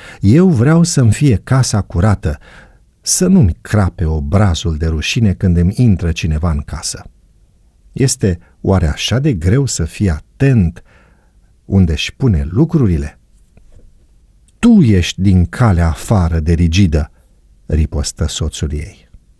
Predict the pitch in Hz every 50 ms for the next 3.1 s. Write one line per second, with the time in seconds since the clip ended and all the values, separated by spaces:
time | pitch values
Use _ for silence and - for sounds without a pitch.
0 | _ _ _ _ - - - - - 214 226 165 104 85 - - - - 110 120
1 | 117 104 87 85 85 82 80 - _ - _ - - - 104 92 90 90 - 104
2 | 98 92 87 - - 95 90 90 92 87 85 - - - 92 90 90 90 87 85
3 | 82